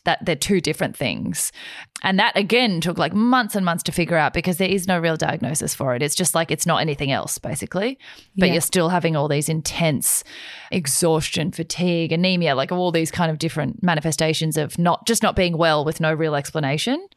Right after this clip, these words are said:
Speaker 2: What was that like for you going through that?
Speaker 1: Horrifying.
Speaker 2: Yeah.
Speaker 1: For someone who had, A, never really had to separate my identity from productivity,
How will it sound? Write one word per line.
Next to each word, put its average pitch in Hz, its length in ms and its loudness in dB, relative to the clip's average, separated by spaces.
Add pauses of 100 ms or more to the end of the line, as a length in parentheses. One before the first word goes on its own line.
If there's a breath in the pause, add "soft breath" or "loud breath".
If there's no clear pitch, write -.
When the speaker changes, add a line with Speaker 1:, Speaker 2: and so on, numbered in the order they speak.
(160)
Speaker 2:
What 277 220 2
was 392 140 2
that 349 200 2
like 240 300 2
for - 120 0
you 190 640 4 (220)
going 202 280 4
through 185 260 2
that? 165 240 -4 (380)
Speaker 1:
Horrifying. 147 920 0
Speaker 2:
Yeah. 202 400 4
Speaker 1:
For 208 100 0
someone 233 460 0
who 233 140 4
had, 196 180 0 (160)
A, 226 540 0
never 185 460 2
really 170 800 -2
had 165 240 -4
to 165 100 -4
separate 165 540 0
my 160 200 0
identity 156 520 0
from 156 420 -2
productivity, 165 800 -2